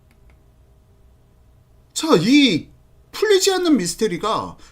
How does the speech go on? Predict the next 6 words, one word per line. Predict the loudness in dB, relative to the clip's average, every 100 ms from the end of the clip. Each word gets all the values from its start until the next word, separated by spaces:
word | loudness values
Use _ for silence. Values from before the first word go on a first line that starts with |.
| -2
지금 | -2 0 -4
이제 | -4 -2 -2 -4 -12 _
퍼즐이 | -8 -2 0 2 4 2 0 -8
맞춰질 | -4 2 2 0 -6 -4 -4 -6 -4
것으로 | 0 2 2 -2 0 0 0 -4
보여집니다. | -4 2 4 2 0 -10 -2 0 4 2 0 -6